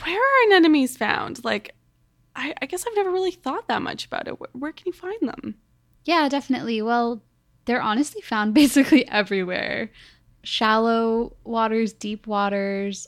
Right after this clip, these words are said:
Speaker 2: all over the world. I've definitely seen them a lot in the intertidal zone. So some anemones do like to kind of be in that intertidal zone where they're gonna get, you know, exposed to the air and then covered up. But some like to be just in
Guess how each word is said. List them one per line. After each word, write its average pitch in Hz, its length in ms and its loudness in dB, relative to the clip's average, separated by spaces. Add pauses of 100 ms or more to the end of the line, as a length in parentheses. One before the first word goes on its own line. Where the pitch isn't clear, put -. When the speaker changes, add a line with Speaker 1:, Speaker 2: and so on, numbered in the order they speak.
Speaker 2:
all 202 160 0
over 208 180 -4
the 196 120 -4
world. 196 580 -8 (520)
I've 220 240 -2
definitely 226 420 -2
seen 202 280 -4
them 196 180 -6
a - 140 -8
lot 202 540 -4 (100)
in 247 160 0
the 269 40 -2
intertidal 262 640 -4
zone. 320 540 2
So 214 300 -4
some 247 760 0
anemones 220 560 -2
do 208 200 -6
like 196 240 -6
to - 80 -18
kind 196 200 -10
of 185 100 -12
be 190 140 -8
in 196 100 -4
that 196 120 -2
intertidal 190 540 -10
zone 185 380 -6
where 185 100 -8
they're 185 100 -10
gonna 185 220 -8
get, 180 240 -2 (400)
you 202 160 -10
know, 180 160 -8 (140)
exposed 190 1040 -8
to - 120 -20
the - 220 -14
air 180 560 -4
and 180 180 -6
then 180 260 -6
covered 185 340 -12
up. 233 320 -2 (440)
But 233 160 -6
some 208 240 -2
like 190 200 -6
to - 100 -20
be 190 100 -8
just - 280 -8
in 185 200 -4